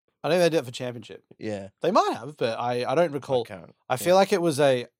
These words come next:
Speaker 1: all I heard of was at one of the European leagues, and I think it was a Swiss league,
Speaker 2: Mm-hmm, mm-hmm.
Speaker 1: where maybe they're just like, "Well, Basel win every year, so who cares?"
Speaker 2: <laughs> They were like,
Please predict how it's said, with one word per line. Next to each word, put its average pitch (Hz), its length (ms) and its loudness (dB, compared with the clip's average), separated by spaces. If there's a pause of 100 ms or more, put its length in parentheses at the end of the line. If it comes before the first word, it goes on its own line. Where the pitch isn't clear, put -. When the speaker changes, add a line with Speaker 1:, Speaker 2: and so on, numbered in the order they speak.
(260)
Speaker 1:
all 170 180 6
I 160 80 6
heard 147 360 2
of 110 200 -6
was 110 180 -10
at 123 80 -10
one 113 180 -8
of 104 80 -12
the 104 60 -12
European 101 440 -14
leagues, 87 220 -20
and 98 60 -14
I 98 40 -20
think - 240 -16
it 113 40 -14
was 95 120 -16
a 87 60 -20
Swiss - 280 -16
league, - 140 -14
Speaker 2:
Mm-hmm, 104 540 -10
mm-hmm. 92 160 -14 (240)
Speaker 1:
where 101 360 -10
maybe 156 400 0
they're 151 160 6
just 143 160 0
like, 131 140 2
"Well, 139 100 -8
Basel 135 400 4
win 120 160 -6
every 107 280 -10
year, 98 180 -18
so 98 100 -20 (240)
who 117 60 -20
cares?" - 340 -20 (560)
Speaker 2:
<laughs> - 480 -12
They 131 60 -6
were 107 120 -6
like, 107 140 -8